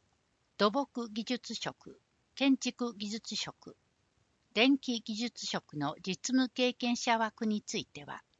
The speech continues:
筆記試験、教養試験、専門試験を行いません。各種手帳は、身体障害者手帳、療育手帳、精神障害者保健福祉手帳です。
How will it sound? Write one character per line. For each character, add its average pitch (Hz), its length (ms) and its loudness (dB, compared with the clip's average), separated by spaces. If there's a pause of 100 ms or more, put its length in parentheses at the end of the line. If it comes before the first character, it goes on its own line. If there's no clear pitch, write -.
(280)
筆 233 120 -4 (100)
記 254 140 2
試 - 180 -8
験、 139 320 -4 (600)
教 277 240 2
養 254 200 2
試 - 200 -4
験、 139 300 -6
専 254 340 2
門 247 200 2
試 - 160 -6
験 139 320 -4
を 147 200 -6
行 196 260 -2
い 175 240 -4
ま 160 160 -8
せ - 180 -10
ん。 139 120 -12 (1160)
各 - 300 2
種 160 180 -6
手 175 220 -6
帳 185 300 -2
は、 170 180 -4 (500)
身 262 160 4
体 254 300 0
障 233 280 0
害 226 180 2
者 220 200 -2
手 214 200 -6
帳、 135 360 -8 (480)
療 262 240 4
育 254 240 -4
手 226 180 -2
帳、 - 360 -8 (500)
精 277 300 2
神 254 320 2
障 247 300 0
害 233 200 2
者 220 260 0
保 220 200 -2
健 262 320 0
福 240 260 -4
祉 254 240 -2
手 233 220 -2
帳 127 280 -4
で 131 160 -14
す。 - 220 -12